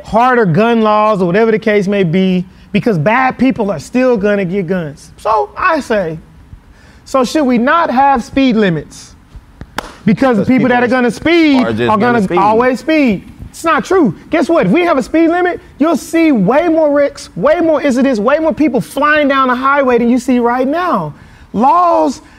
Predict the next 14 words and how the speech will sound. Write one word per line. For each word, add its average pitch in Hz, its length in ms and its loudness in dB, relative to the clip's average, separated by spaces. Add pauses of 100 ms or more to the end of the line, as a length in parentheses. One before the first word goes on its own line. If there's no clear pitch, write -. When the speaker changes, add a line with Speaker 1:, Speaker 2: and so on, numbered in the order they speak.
(160)
Speaker 1:
don't 277 360 2
stop 320 440 -2
a 277 80 0
hundred 269 400 0
percent 285 520 -2 (420)
of, 254 540 0 (520)
you 285 120 0
know, 254 160 2
people 254 260 0
Speaker 2:
People 165 160 0
Speaker 1:
breaking 214 220 0
the 294 100 2
law. 330 220 2
Speaker 2:
Right, 78 220 -6